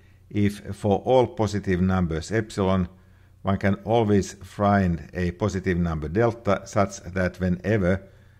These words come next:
the absolute value of x minus a is less than delta, then the absolute value of f of x minus f of a is less than epsilon.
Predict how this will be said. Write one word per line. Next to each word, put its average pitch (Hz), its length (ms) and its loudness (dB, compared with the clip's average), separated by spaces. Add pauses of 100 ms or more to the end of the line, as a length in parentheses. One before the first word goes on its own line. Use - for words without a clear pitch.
(140)
the 104 100 2
absolute 113 320 0
value 90 240 2
of 90 60 0
x 98 200 0
minus 80 380 -4
a 98 180 2
is - 360 -4
less 92 380 -4
than 78 320 -8
delta, 104 480 0 (520)
then 98 360 0
the 95 120 0
absolute 101 360 0
value 87 320 0
of 82 200 -6
f 95 180 -6
of 87 100 -4
x 85 240 -4
minus 82 420 -6
f 87 180 -6
of 85 140 -4
a 82 280 -4 (360)
is 85 360 -6
less 90 420 -2
than 80 380 -8
epsilon. 80 640 -6